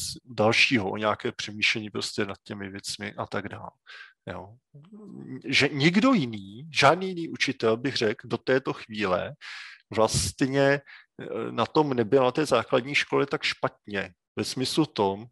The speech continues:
že by nemohl učit svůj obor. Jo, do této chvíle v podstatě informatika, nebyla informatika, neučil se obor. Já se moc omlouvám,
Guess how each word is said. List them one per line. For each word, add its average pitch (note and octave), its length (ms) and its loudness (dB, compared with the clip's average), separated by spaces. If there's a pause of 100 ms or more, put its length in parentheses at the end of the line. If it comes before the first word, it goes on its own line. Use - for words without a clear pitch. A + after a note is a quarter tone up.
že A#2+ 140 2
by B2+ 140 2
nemohl A#2+ 380 2
učit - 280 -4
svůj B2 220 0
obor. - 400 -8 (680)
Jo, G#2 120 0
do A2 100 -4
této D3+ 300 2
chvíle C#3 220 2
v - 40 -12
podstatě C3 420 -2
informatika, A2+ 1300 -2 (180)
nebyla G#2 280 -2
informatika, G#2+ 640 -6
neučil F#2+ 320 -8
se - 140 -8
obor. - 300 -10
Já - 60 -8
se - 160 -8
moc D3 160 0
omlouvám, B2 540 4